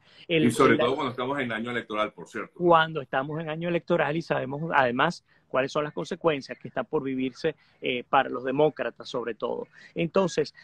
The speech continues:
Speaker 2: eh, en el caso del control de armas es igual. ¿Por qué
Speaker 1: Igual.
Speaker 2: crees tú que se presenta esta ley, eh, bipartidista? ¿Cuándo hemos visto que demócratas y republicanos se pongan de acuerdo en un tema de uso y control de armas? Muy difícil.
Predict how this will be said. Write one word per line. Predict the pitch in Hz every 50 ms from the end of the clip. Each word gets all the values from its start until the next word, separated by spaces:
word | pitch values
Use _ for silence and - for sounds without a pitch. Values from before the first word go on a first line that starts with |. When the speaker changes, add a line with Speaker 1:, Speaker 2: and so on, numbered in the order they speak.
| - _ _
Speaker 2:
eh, | 165 165 160 160 151 147 139 -
en | - 151 147
el | 147 135
caso | - 147 143 135 - - 202
del | 196 185 165 139
control | - 151 135 - 160 175 190
de | 202
armas | 196 190 185 196 208 202 - 214
es | - - -
igual. | 190 147 - 120 - 170 - - 156 160 - _ _ _ _
¿Por | - - -
qué | - 190
Speaker 1:
Igual. | -
Speaker 2:
crees | - 233 214 -
tú | - - 247 220
que | - 220
se | - - -
presenta | - - 143 131 - 175 165 160 170 160 - 175 170 - -
esta | 160 156 156 147 - _ - 160 156
ley, | 156 151 156 156 151 151 160 - - _ - _ _ -
eh, | - 151 151 143 135
bipartidista? | 131 170 - - 139 131 - - 139 139 139 131 127 - _ - 90 - _ _ _
¿Cuándo | - 196 208 214 240 240 233 233
hemos | 220 220 208 190
visto | 208 208 202 170 - - 202 170 -
que | - 175 165 165 170 170
demócratas | 160 160 156 156 160 160 - - 170 160 - 151
y | 139
republicanos | 135 135 123 - 151 143 135 131 - 143 143 160 151
se | - 151
pongan | 123 - 139 139 151 151
de | 143 135
acuerdo | 120 - 147 143 139 139 139 151
en | 143 139
un | 143 135
tema | - 143 139 139 143 135
de | 123 120
uso | 127 147 151 - - 151
y | 131
control | - 131 117 - 131 131 127
de | 123 127 127
armas? | 135 143 139 123 127 123 131
Muy | 147 156 156
difícil. | 151 156 - - - 202 202 - - - 110